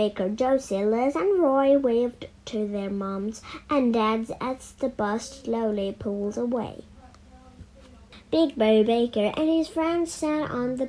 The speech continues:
back seat. They were very noisy. Josie, Liz, and Roy all wanted to go on the stage. "I want to sing with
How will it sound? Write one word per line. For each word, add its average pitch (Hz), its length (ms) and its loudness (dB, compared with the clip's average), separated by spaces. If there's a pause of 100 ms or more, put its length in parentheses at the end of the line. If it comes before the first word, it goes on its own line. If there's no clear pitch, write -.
back 226 240 -6
seat. - 420 -12 (920)
They 381 180 8 (180)
were 247 180 4
very 220 420 2
noisy. 359 800 4 (400)
Josie, 311 520 4
Liz, 370 220 4
and 415 220 4
Roy 311 240 4 (200)
all 294 300 4
wanted 240 640 0 (300)
to 277 80 4
go 254 280 6
on 208 380 0
the 240 100 0
stage. 262 640 0 (840)
"I 440 40 2 (100)
want 587 220 0
to 392 80 -4
sing 339 640 0 (100)
with 240 280 0